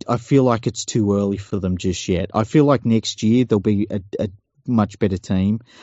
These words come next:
but I feel like this year they just won't have the consistency they need on the run home to,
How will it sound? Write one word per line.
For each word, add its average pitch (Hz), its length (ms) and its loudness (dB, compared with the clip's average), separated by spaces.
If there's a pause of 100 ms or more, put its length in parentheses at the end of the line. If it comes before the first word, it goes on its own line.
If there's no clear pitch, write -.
(200)
but 101 100 -2
I 95 60 0
feel 110 240 0
like 104 240 0
this 101 300 -4
year 104 340 2 (720)
they 101 160 2
just 104 400 -4
won't 104 280 -2
have 101 260 -4
the 98 100 -2
consistency 98 840 -6
they 98 180 0
need 95 260 2
on 95 140 0
the 90 80 0
run 92 240 0
home 95 340 0
to, 92 300 2